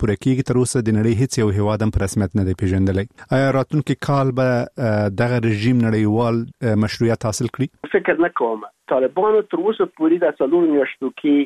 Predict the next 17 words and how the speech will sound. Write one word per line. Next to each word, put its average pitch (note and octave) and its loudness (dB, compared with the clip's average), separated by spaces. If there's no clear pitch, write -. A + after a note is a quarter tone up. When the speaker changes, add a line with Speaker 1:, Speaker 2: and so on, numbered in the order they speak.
Speaker 2:
داسې F#3+ 0
نه G#3+ 4
ده G3+ 0
ښودلې D3 0
چې - -8
دوی F3+ 0
تر C#3 0
هغه D#3+ 0
وخته D3+ 0
بدل A#2 -2
شوي F3+ 4
دي E3 4
چې D#3 -2
نولس D3+ 2
سوه C#3 2
نوي C#3 4
کلونو C#3 -6